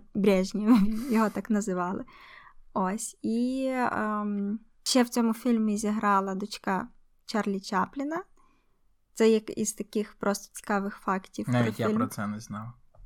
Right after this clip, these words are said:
Speaker 1: А, так. Ось та жіночка, е, старша з темним волоссям.
Speaker 2: Добре, це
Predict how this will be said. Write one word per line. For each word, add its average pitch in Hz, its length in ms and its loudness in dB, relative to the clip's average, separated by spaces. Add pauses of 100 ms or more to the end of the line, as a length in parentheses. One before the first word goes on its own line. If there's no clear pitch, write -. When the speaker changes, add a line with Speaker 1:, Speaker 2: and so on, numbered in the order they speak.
(260)
Speaker 1:
А, 208 480 0
так. 214 400 -2
Ось 240 100 0
та 226 360 4
жіночка, 220 920 0
е, 208 380 -6
старша 196 600 -2
з 196 280 -6
темним 202 400 -2
волоссям. 202 640 -6 (760)
Speaker 2:
Добре, 120 540 -6
це 117 500 -10